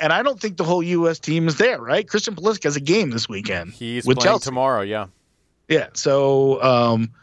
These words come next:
Speaker 1: you know, and I'm assuming that applies to a lot of the other European-based players, at least,
Speaker 2: Right.
Speaker 1: right?
Speaker 2: Hopefully
Speaker 1: So
Speaker 2: that will be an equalizer across the board. Um, I don't. I think England is gonna be missing most of its roster, right?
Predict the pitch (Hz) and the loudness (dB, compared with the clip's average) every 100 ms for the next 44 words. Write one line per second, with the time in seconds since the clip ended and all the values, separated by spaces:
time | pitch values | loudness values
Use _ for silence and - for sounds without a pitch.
0 | - - - _ _ _ - 135 123 127 | -20 -20 -20 _ _ _ 0 2 4 4
1 | 131 131 151 170 156 139 127 139 135 - | 2 0 -2 0 2 2 0 2 2 -2
2 | 131 131 127 120 120 123 127 143 131 120 | 0 0 0 -4 -8 -2 0 2 2 2
3 | 131 117 156 208 127 98 - 104 92 92 | 0 0 0 2 2 -2 -2 -4 -6 -6
4 | - - 147 139 104 113 170 185 123 113 | -10 -6 2 4 4 4 4 2 2 2
5 | 120 113 107 98 107 104 107 92 92 90 | 2 0 -4 -4 -4 -4 -8 -4 -4 -4
6 | 90 82 - 98 90 87 90 85 76 _ | -6 -10 -6 -6 -6 -12 -14 -14 -16 _
7 | _ 87 78 73 69 69 - - - 110 | _ -20 -20 -20 -20 -20 -20 -20 -8 -4
8 | 117 117 113 120 117 143 135 101 90 - | -2 -2 -4 -4 -6 -4 -4 -6 -8 -10
9 | 101 92 90 90 95 85 107 - 82 80 | -10 -8 -10 -10 -12 -10 -10 -10 -16 -16
10 | 80 73 - - 80 85 | -14 -16 -20 -20 -20 -20